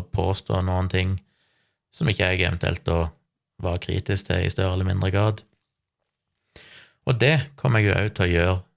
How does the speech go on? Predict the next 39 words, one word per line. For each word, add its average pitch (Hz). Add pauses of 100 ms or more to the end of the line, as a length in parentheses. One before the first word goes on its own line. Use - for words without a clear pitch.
(140)
med 95
den 139
andre 139
siden. 95 (720)
Jeg 110
har 98
jo 156
prøvd - (180)
å 107
få 101 (360)
andre 90 (440)
som 95 (500)
er, 92
holdt 92
jeg -
på 92
å -
si, 90
uenig 92
med 98
Henrik 98
Vogt, -
og 95
uenig 92
med 92
ikke -
noen 95
tilhenger 107
av 98
Lightning 95
Process 104
og 104
sånn, 123
til 117
å -
stille 101
opp 110
som 110
gjest. 139